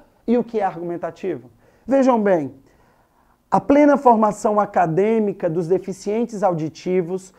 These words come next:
uma parcela das chamadas pessoas com deficiência, é um direito assegurado no recém-aprovado estudo da pessoa com deficiência de dois mil e quinze, também conhecido como Lei da Acessibilidade.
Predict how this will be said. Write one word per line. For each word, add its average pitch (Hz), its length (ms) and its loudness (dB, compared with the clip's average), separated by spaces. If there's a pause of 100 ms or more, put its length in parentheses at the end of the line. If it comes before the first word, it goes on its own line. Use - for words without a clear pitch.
(220)
uma 226 200 2
parcela 233 440 2
das 214 200 -2
chamadas 190 440 -2
pessoas 254 640 2
com 208 140 -4
deficiência, 190 1040 -2 (300)
é 220 100 4
um 240 100 4
direito 233 460 6
assegurado 202 720 2
no 202 80 0
recém-aprovado 196 1040 -2
estudo 196 580 -2 (280)
da 196 180 2
pessoa 214 520 2
com 214 160 -8
deficiência 202 840 -2
de 180 120 -4
dois 175 200 0
mil 196 100 -4
e 190 40 -6
quinze, 185 520 -4 (300)
também 202 280 4
conhecido 202 520 0
como 196 260 -2
Lei 196 320 2
da 208 220 2
Acessibilidade. 180 1120 -2